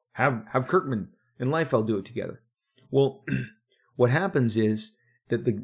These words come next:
the, the project gets fast-tracked because I'm doing Onslaught Reborn with Jeff Loeb in two thousand six. And, f-, and Jeff is,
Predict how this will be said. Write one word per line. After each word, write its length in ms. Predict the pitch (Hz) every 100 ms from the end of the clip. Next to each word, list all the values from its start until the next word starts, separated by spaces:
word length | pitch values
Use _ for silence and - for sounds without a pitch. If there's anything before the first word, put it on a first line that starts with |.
| 123
the, 140 | 110
the 100 | 104
project 380 | - 147 160 151
gets 160 | 117 -
fast-tracked 720 | - 156 151 - 110 98 -
because 320 | 120 120 107 -
I'm 240 | 139 165
doing 240 | 147 131 113
Onslaught 640 | 117 123 127 131 113 117
Reborn 520 | 110 95 107 107 98
with 200 | 104 -
Jeff 280 | - 104 -
Loeb 220 | 107 95
in 100 | 95
two 160 | 113 107
thousand 340 | 95 95 95
six. 340 | - 101 - _ _ -
And, 100 | 107
f-, 140 | - - -
and 160 | 104
Jeff 260 | 95 123 127
is, 320 | 117 110